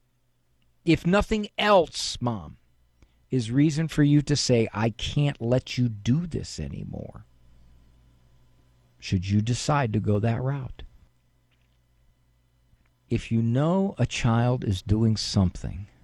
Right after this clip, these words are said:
that is harmful to them and to someone else right now, and has the potential to be seriously much more harmful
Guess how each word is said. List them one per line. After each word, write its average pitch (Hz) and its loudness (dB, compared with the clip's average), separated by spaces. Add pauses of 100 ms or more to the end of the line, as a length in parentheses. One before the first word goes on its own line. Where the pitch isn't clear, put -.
(960)
that 98 2
is 92 0
harmful - -2 (720)
to - 0
them 156 -4 (360)
and 92 2
to 101 -2
someone 113 2
else - -4 (960)
right 101 0
now, 220 -2 (960)
and 139 2
has 127 2
the 117 -4
potential 147 0
to - -4
be 123 0
seriously 165 0
much 131 -2
more 196 -2
harmful 117 -4